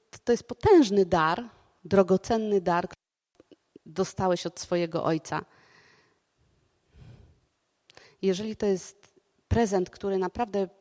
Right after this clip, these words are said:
może zmienić twoje życie, to głupio jest wyciągać go z szafki tylko wtedy, kiedy idziesz w odwiedziny do taty.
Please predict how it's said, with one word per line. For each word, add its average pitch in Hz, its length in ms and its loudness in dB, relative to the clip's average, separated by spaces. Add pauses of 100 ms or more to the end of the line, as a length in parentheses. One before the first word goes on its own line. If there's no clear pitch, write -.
(460)
może 185 480 -6
zmienić 196 360 -4
twoje 190 260 -4
życie, 180 240 -12
to 190 120 -12
głupio 208 240 -4
jest 170 220 0
wyciągać 170 500 -4
go 165 140 -6
z - 100 -8
szafki - 400 -8
tylko 175 260 -8
wtedy, 175 320 -6
kiedy 165 240 -6
idziesz 156 360 -6 (260)
w 165 80 -2
odwiedziny 156 460 -2
do 160 120 -4
taty. - 300 -14